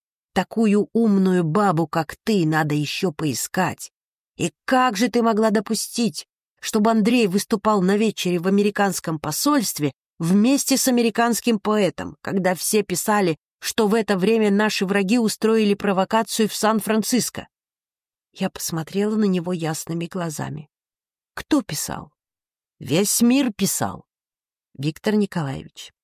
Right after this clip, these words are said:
я не читаю ни советских газет, я не слушаю все эти зарубежные радиоголоса. Покажите мне газету, нашу советскую, из которой я смогла бы узнать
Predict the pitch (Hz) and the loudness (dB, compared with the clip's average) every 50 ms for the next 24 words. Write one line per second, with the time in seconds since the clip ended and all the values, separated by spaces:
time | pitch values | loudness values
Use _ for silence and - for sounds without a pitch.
0 | _ _ _ _ _ _ _ _ _ _ _ - 160 147 131 135 120 139 170 190 | _ _ _ _ _ _ _ _ _ _ _ -8 -6 -2 -2 0 0 2 2 2
1 | 220 220 - - 269 - - 160 147 143 143 143 143 143 135 147 160 156 - - | 2 0 0 -2 -4 -4 -2 -4 -2 0 0 0 0 0 0 0 -2 -2 0 -2
2 | 165 143 131 147 - - - - - 220 202 180 160 165 151 - - 120 127 131 | -2 0 0 0 -2 -2 -6 -6 -4 -4 -4 -2 -4 -4 -4 -4 -4 -6 -6 -8
3 | _ - - _ _ _ _ _ _ _ - 139 135 170 202 214 240 247 254 262 | _ -12 -20 _ _ _ _ _ _ _ -10 -6 -2 0 0 2 2 2 2 2
4 | - - - 240 233 269 302 285 - - - 202 170 151 - - - 208 208 208 | 0 0 -2 0 2 2 2 0 -2 -2 0 0 0 0 -2 -2 0 2 2 2
5 | 202 190 - - 208 202 - _ _ _ _ - 156 147 180 208 190 185 180 160 | 2 2 0 0 0 0 0 _ _ _ _ -4 0 2 2 2 2 2 0 2
6 | 147 175 196 202 190 190 220 220 226 240 240 220 - 180 180 180 160 151 143 165 | 2 2 2 2 2 2 2 2 2 2 0 0 -2 -2 0 0 0 0 0 2
7 | 190 190 180 165 190 196 185 175 - - - 127 117 - _ _ _ _ _ _ | 2 2 2 0 0 0 0 0 -2 -4 -6 -6 -8 -12 _ _ _ _ _ _
8 | - 226 220 - 269 254 277 339 320 - 247 208 185 180 175 156 196 214 196 147 | -4 -4 0 0 2 2 2 2 2 2 2 4 4 4 2 2 2 0 0 0
9 | - 139 131 120 _ - 107 123 151 185 185 156 135 - - 175 - - 214 214 | 0 0 0 -2 _ -10 -6 -2 0 2 2 2 0 -2 -4 -6 -4 0 0 0
10 | 185 160 139 123 - - - - 147 139 135 - _ _ _ _ - 165 - - | 2 0 0 -2 -2 -6 -10 -6 -6 -6 -6 -8 _ _ _ _ -2 -2 -2 0
11 | - 196 185 - 247 262 285 277 233 185 190 175 - 190 190 185 175 180 180 170 | 0 -2 -2 2 2 2 4 4 4 2 2 0 0 0 0 0 0 0 0 0
12 | 156 143 147 151 151 139 143 185 226 262 277 - | 0 0 0 -2 -2 0 0 0 0 0 -2 -4